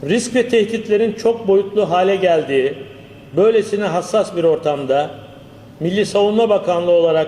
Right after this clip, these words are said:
ülkemizin ve asil milletimizin güvenlik ve huzuru için gece gündüz demeden azim ve kararlılıkla çalışıyoruz.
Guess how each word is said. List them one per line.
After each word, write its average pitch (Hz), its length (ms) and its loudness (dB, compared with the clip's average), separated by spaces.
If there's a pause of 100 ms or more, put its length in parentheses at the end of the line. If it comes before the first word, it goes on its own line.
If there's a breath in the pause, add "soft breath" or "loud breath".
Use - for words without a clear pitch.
ülkemizin 185 680 -4
ve 185 60 2
asil 196 320 -2
milletimizin 160 760 -4 (480)
güvenlik 175 520 0 (420)
ve 175 80 2
huzuru 160 460 0
için 147 380 -2 (560)
gece 170 240 2
gündüz 170 460 -4
demeden 170 480 0 (380)
azim 165 320 -2
ve 170 120 0
kararlılıkla 156 720 0
çalışıyoruz. 127 760 -4